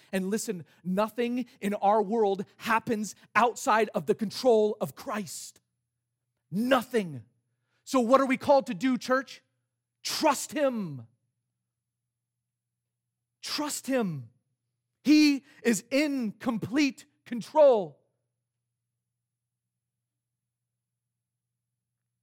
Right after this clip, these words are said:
In fact, as they even arrest Jesus,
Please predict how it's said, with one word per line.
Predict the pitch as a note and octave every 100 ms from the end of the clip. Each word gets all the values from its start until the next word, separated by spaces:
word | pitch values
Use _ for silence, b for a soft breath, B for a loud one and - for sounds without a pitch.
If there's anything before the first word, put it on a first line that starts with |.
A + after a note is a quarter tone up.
| _ -
In | G3
fact, | - C#4 C#4 A#3+ - B B
as | A3 D#4 A3+
they | C#4+
even | C4+ C4 C4
arrest | B3 G#3 A#3 B3+ -
Jesus, | D#3 G#3 F3 A#3+ -